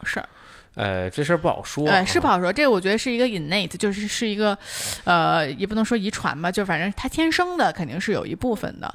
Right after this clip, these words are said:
Speaker 2: 嗯，对，
Speaker 1: 啊，
Speaker 2: 因为这
Speaker 1: 后天的只能
Speaker 2: 就，就我小时候，我姥姥、我妈从小就带我天天出去玩儿，但我最终上幼儿园的时候，我还是很崩溃。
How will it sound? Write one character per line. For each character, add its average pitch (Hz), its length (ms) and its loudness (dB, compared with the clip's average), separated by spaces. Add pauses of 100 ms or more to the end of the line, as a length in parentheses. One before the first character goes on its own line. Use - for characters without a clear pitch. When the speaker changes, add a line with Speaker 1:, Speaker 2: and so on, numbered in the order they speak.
Speaker 2:
嗯， 120 220 0
对， 110 180 2
Speaker 1:
啊， 87 200 2
Speaker 2:
因 117 60 -2
为 127 40 0
这 - 20 0
Speaker 1:
后 247 120 6
天 208 200 0
的 202 140 0
只 139 160 0
能 139 100 -2
Speaker 2:
就， 151 60 4
就 139 60 2
我 120 180 4
小 104 220 2
时 107 40 -4
候， 107 60 0
我 120 100 0
姥 107 240 -2
姥、 98 220 -2
我 101 140 -4
妈 123 260 0
从 151 220 -2
小 143 180 -2
就 120 60 -8
带 120 120 0
我 101 120 -2
天 147 180 -2
天 160 140 0
出 120 120 -4
去 101 60 -2
玩 92 140 -6
儿， 98 200 -6
但 123 160 2
我 95 160 -2 (300)
最 156 100 2
终 151 160 2
上 147 160 0
幼 123 120 -2
儿 123 80 0
园 127 80 0
的 127 40 -2
时 120 80 -2
候， 123 60 4
我 113 100 2
还 113 120 0
是 147 80 2
很 127 160 -6
崩 92 160 -4
溃。 90 200 -4